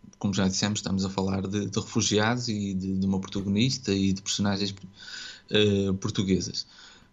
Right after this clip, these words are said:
Hum, e eu acho que, eh, a ideia principal surgiu de facto de saber o que poderá ser Portugal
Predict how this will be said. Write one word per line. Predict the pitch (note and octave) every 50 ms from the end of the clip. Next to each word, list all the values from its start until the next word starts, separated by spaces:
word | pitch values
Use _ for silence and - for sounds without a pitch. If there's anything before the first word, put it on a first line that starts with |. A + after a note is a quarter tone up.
| _ - -
Hum, | A#2 A2+ A2+ A2 G#2+ G#2+ G#2+ G#2 G#2 G#2 G#2 G2+ G2+ G2+ G2 F#2+ F#2+ - - _ -
e | B2 A#2+ A#2 A#2 A#2+ A#2+
eu | B2 B2 B2 B2+
acho | C3 B2+ B2 - - - - - - -
que, | - B2 B2+ B2 B2+ B2+ B2+ B2+ B2 B2 B2 A#2+ A#2+ A#2+ A#2 A#2+ B2 - - - -
eh, |
a | -
ideia | B2 A#2 A2 A2 A2+
principal | A2+ - A#2 - - - - A2+ A#2
surgiu | - - - B2 A2+ A2+ A2 - - A2+ A2 A2+ A2 G#2+ G#2+
de | A2 -
facto | - A#2 A#2 A#2+ A#2 - - G#2
de | G#2 G#2 G#2+ A2 G#2+ G#2
saber | - - - - G#2 F#2+ F#2+ G2 G#2 A#2 A2+ G#2+
o | G#2+ G#2
que | -
poderá | - - G#2+ G#2 G#2 G#2 G2
ser | F#2+ - - - G2+ G2 F#2+ F#2+
Portugal | - - - G2 F#2+ G2 F#2+ F#2 F#2 F#2 -